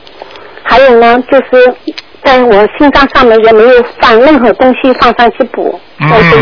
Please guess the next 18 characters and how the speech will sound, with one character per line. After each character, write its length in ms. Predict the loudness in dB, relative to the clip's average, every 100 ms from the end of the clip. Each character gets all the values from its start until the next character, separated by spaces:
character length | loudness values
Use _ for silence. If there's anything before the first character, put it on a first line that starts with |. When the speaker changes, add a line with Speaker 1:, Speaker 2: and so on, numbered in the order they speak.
| -2
Speaker 1:
医 140 | -4 -4
生 160 | -2 -2
只 100 | -2 0
是 80 | 0
拿 320 | 2 2 0 -4 -14 -20 -20 -20 -4
针 200 | 0 0 0
线 280 | 0 0 -2 -6
把 120 | -6 -4
它 300 | -2 -2 -4 -12 -20 -20 -20 -4
缝 120 | 0 2
了 100 | 0
起 240 | -2 -4
来。 100 | -4 -4 -8
Speaker 2:
啊。 520 | -10 -8 -6 -8 -14 -10
Speaker 1:
当 180 | -4 0
然， 120 | 2 2
就 100 |
是 40 | 0